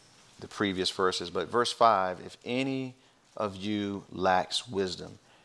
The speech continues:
The beautiful thing about this is James is speaking to believers. So he's saying to believers who have the Holy Spirit, "If any of you lacks wisdom,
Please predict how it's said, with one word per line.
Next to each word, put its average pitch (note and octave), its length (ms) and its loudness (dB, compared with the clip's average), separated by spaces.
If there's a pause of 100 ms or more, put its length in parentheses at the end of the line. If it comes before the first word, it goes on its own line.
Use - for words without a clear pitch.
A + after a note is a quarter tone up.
(220)
The F#2+ 80 -6
beautiful B2 340 0
thing C#3 220 2
about A#2 320 4
this A2+ 260 0
is F2+ 120 -8
James A2 600 -2
is G#2 220 -6
speaking G2 720 -6
to F#2+ 120 -4
believers. F2 680 -4 (580)
So - 160 2
he's G#2+ 180 0
saying G#2+ 360 2
to - 120 -4
believers G#2 580 0
who G#2+ 100 -2
have A2 200 2
the G#2+ 80 -6
Holy G2+ 180 -4
Spirit, B2 440 0
"If G2+ 180 -8
any B2+ 300 -4
of G2 120 -4
you G#2 140 -6
lacks F#2+ 400 0
wisdom, F2+ 520 -6